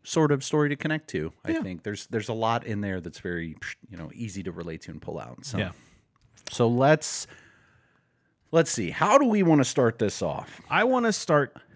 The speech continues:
Speaker 2: by talking about just the graphic novel in, in its sort of form as a, as a book.
Speaker 1: Okay, before we do that, though,
Speaker 2: Yes.
Speaker 1: I just, I'm, I gotta lay the groundwork here for the rest of this episode, 'cause
Speaker 2: Okay.
Speaker 1: I'm just, I'm gonna go ahead and put this out there.
Speaker 2: Okay.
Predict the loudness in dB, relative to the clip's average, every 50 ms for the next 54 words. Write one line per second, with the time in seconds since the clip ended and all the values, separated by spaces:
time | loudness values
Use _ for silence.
0 | -12 -2 2 4 6 6 6 4 2 0 0 2 2 2 2 0 -2 0 0 0
1 | 0 0 -2 -4 -4 -4 -4 -4 -4 -4 -10 -16 -18 _ -4 -4 -4 -2 0 0
2 | 0 0 0 -2 -4 -4 -2 -2 -2 -2 -2 -4 -2 -4 -4 -4 -6 -10 _ -2
3 | 0 0 0 0 -2 -4 -8 _ _ _ _ _ _ _ -4 -2 -2 -2 -2 -4
4 | -4 -6 -4 0 0 0 0 0 -2 -6 -10 -8 -4 -2 0 0 0 -2 -2 -4
5 | -6 -6 -8 -10 -10 _ -6 -2 -2 -2 -2 -4 -8 -10 -10 -12 -18 -20 -20 _
6 | _ _ 6 6 8 8 6 2 2 0 0 2 4 6 6 8 8 8 8 8
7 | 8 8 8 8 6 6 2 0 0 0 0 -2 -4 -6 -8 -6 0 0 2 2
8 | 4 2 0 0 -2 -10 _ _ _ 0 0 2 4 4 2 2 -2 _ _ _
9 | _ _ _ _ _ _ _ _ _ _ 0 2 4 6 6 8 8 8 8 8
10 | 6 4 6 8 8 8 8 6 4 2 0 0 0 0 0 0 0 0 -4 -4
11 | -2 0 0 0 -2 -4 -8 -10 -6 -4 -4 -4 -4 -4 -8 -8 -6 -6 -6 -6
12 | -8 -8 -4 -2 -2 0 0 0 0 0 -4 -4 -2 0 2 2 4 6 6 6
13 | 6 4 4 0 0 0 -2 -2 0 0 0 0 -2 -4 -6 -8 -8 -8 -10 -8
14 | -8 -6 -6 -6